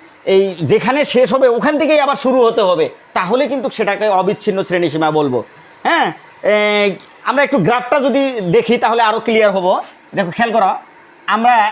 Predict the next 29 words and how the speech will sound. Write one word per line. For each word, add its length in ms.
এই 200
যে 200
সাধারণত 440
এই 80
যে 100
এক্স 280
অক্ষ 200
হলো 440
এই 140
যে 120
ভূমি 300
বরাবর 360
যেটা 220
থাকবে 380
এক্স 240
অক্ষ, 240
আর 220
এটা 240
যদি 220
আমরা 220
ওয়াই 340
অক্ষ 260
নেই, 360
হ্যাঁ, 340
এটা 140
হলো 140
মূল 220
বিন্দু 400
ও। 280